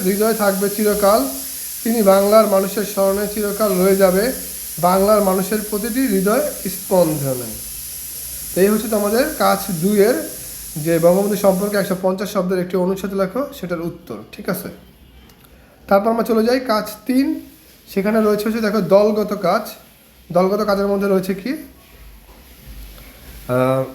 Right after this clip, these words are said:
প্রশ্ন, বঙ্গবন্ধু শেখ মুজিবুর রহমানের শৈশবকাল কেমন ছিল, ব্যাখ্যা করো।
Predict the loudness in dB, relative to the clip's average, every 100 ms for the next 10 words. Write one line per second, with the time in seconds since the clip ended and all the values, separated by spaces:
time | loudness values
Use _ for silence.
0 | -16 -20 -20 -6 -2 -2 0 2 4 6
1 | 4 4 4 4 4 2 0 -6 -16 -20
2 | _ -14 -2 -2 0 0 2 4 6 6
3 | 6 2 2 0 -2 -12 -4 -2 -2 -6
4 | -4 -4 -2 -2 -2 -2 -4 -2 -2 -2
5 | -4 -8 -8 -10